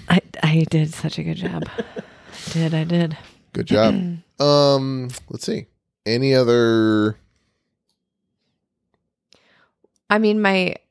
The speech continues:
Speaker 1: I meant to say this before we kinda dove right in, but we
Speaker 2: Mm.
Speaker 1: dove right in. And my brain isn't working very well. But, like, I'm not telling people what to do.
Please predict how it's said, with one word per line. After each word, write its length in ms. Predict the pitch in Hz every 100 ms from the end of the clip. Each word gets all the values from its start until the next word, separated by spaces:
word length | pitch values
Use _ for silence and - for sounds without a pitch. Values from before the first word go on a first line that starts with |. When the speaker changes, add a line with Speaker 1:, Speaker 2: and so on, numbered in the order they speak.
| _ _ _ - _ 160
Speaker 1:
I 80 |
meant 240 | 170 208 214
to 40 |
say 140 | - -
this 160 | 151
before 320 | - - 156
we 80 | 151
kinda 240 | - 156 143
dove 340 | 151 143 139
right 140 | 139 143
in, 200 | 151 135
but 180 | 127
we 120 | 123 -
Speaker 2:
Mm. 20 |
Speaker 1:
dove 180 | 143 -
right 120 | -
in. 180 | - - - - _ _ -
And 440 | 160 123 131 135 - -
my 140 | 135
brain 240 | 123 156 -
isn't 200 | - -
working 300 | 180 - 127
very 140 | 127
well. 160 | 113 113
But, 340 | 160 151 - _ _ _ _ _ _ _ _ _ -
like, 440 | 208 226 202 - _ _ _ _ _ _ _ _ _ _ _ _ _ _ _ _ _ _ _ _ _ _ _ _ _ _ _ _ _ _ _ _ _ _ _ 254
I'm 120 | 320
not 240 | 370 233
telling 480 | - 165 135 147 151
people 360 | - 170 180 180
what 180 | 180
to 140 | - 175
do. 560 | 190 190 190 190 190